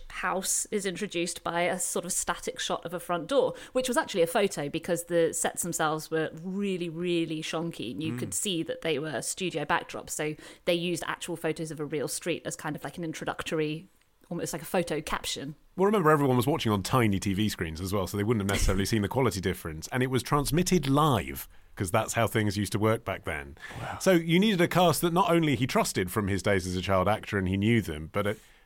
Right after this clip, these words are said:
Speaker 3: a cast that could actually pull it out the bag on live T V and improvise if things went wrong. And therefore, in his view, had to be, basically had to be from Salford, although he compromised a bit and was like, "They need to be from the north."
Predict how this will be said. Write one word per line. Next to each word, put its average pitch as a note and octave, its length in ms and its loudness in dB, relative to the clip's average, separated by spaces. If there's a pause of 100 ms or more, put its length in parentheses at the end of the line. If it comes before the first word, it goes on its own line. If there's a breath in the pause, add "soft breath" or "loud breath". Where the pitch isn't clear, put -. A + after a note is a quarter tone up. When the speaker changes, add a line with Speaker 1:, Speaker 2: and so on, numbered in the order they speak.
Speaker 3:
a - 60 -2
cast D3 360 4
that C#3 160 -2
could B2+ 180 2
actually B2 340 2
pull C#3 180 2
it C3+ 100 2
out B2+ 180 4
the B2 60 -2
bag A2+ 280 4
on A2 180 2
live A2 320 4
T G#2+ 180 0
V G2 260 2
and F#2 100 0
improvise F#2+ 540 0
if F2+ 80 -4
things G2 240 -4
went F#2 180 -4
wrong. D#2+ 460 -2 (440 loud breath)
And D#3+ 200 4
therefore, F3 580 6
in B2 140 2
his C3+ 240 4
view, A2 240 4
had - 440 4
to D#3 140 4
be, G2+ 480 4 (420 loud breath)
basically B3 440 4
had D#3 200 2
to D#3 80 2
be D3+ 140 4
from B2 220 4
Salford, B2+ 680 2 (240 soft breath)
although B2 200 6
he A#2 80 6
compromised A#2+ 560 2
a G#2+ 40 2
bit A2+ 220 4
and G#2 100 -4
was F#2+ 120 2
like, F#2+ 160 2
"They G#2+ 120 2
need G#2 160 2
to G2 60 -2
be G2+ 120 2
from G2 180 0
the F2+ 80 2
north." F2+ 520 2